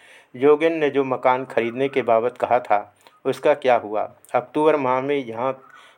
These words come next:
से उतरकर पंजाब में दो चार व्याख्यान देने का मेरा विचार है।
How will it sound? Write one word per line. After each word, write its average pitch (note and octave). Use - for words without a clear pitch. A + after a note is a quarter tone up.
से D3
उतरकर C3+
पंजाब B2
में A2
दो C3
चार A#2+
व्याख्यान A2
देने A#2
का B2
मेरा A2
विचार G#2
है। G2